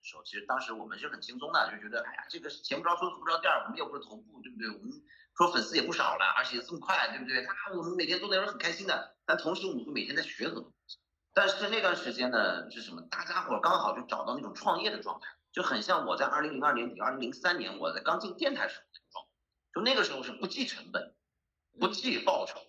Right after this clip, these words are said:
Speaker 1: 不计回报，我就觉得说我们去干这个事儿特别有劲儿。
Speaker 2: 嗯。
Speaker 1: 那，那，那股，那股经济时的那种掉了股仙气儿差不多啊，
Speaker 2: 嗯。
Speaker 1: 天天那么搞。你比如说很简单，美股那段时间其实风雨飘飘，除了那四年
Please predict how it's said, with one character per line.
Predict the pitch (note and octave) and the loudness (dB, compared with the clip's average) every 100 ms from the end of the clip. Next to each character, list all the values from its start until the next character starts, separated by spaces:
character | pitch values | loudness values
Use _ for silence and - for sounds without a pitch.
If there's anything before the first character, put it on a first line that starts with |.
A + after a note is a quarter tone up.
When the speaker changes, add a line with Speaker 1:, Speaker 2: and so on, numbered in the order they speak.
| - | -12
Speaker 1:
不 | |
计 | - - | -6 -4
回 | B2 D2+ D2+ | -4 -6 0
报， | - - - - | 2 2 -4 -2
我 | A2+ | 0
就 | E3 | 4
觉 | C#3 | 4
得 | |
说 | C#3 C#3+ | 4 2
我 | A#2+ | -2
们 | F2 | -6
去 | F#2 B2+ | -8 -8
干 | - D3 | -6 -6
这 | |
个 | C#3+ | -4
事 | - | -2
儿 | D#3 | -2
特 | - | -2
别 | D3+ | -4
有 | C3+ | -4
劲 | - | 2
儿。 | C#3+ B2+ - _ _ _ _ _ _ | 2 2 -12 _ _ _ _ _ _
Speaker 2:
嗯。 | B3 A3 G#3 - - - - | -10 -10 -12 -20 -16 -8 -2
Speaker 1:
那， | D#3+ - | -2 0
那， | F3+ F3+ D#3 | 0 0 0
那 | F#3+ | 0
股， | D3 C3 | 2 2
那 | F3+ - | 2 2
股 | B3 - | -4 -6
经 | - F#3+ | -4 0
济 | F#3+ | 2
时 | C3+ | 4
的 | C#3 C#3+ | 4 4
那 | D3 | 2
种 | B2 - | 0 2
掉 | - | 2
了 | - | 2
股 | |
仙 | - E3+ | 2 2
气 | F3 | 4
儿 | F#3 - | 4 4
差 | - G2 | 0 0
不 | |
多 | F2 | 2
啊， | E2+ - - - - _ _ - | 0 0 -6 -14 -20 _ _ -4
Speaker 2:
嗯。 | A3 | 0
Speaker 1:
天 | G3+ | 2
天 | G3+ G#3 | 2 0
那 | |
么 | F#3 C3+ | -2 -4
搞。 | - - _ _ _ | -8 -10 _ _ _
你 | F#3+ | 2
比 | E3+ | 4
如 | E3 | 6
说 | F3 | 4
很 | E3 | 2
简 | D3+ | 2
单， | B2+ B2 | 4 4
美 | C3 F3+ | 4 2
股 | C#3 | 0
那 | C#3+ | 2
段 | C#3 | 2
时 | B2+ | 2
间 | A#2+ C3 | -2 -4
其 | B2+ | -2
实 | C#3+ | -4
风 | D#3+ F#3+ | -2 -4
雨 | |
飘 | G#2+ G2 | -4 -2
飘， | F#2 G2 | -4 -4
除 | C#3+ | 0
了 | F3+ | 0
那 | |
四 | F#3+ - | 0 -2
年 | D#3+ | -2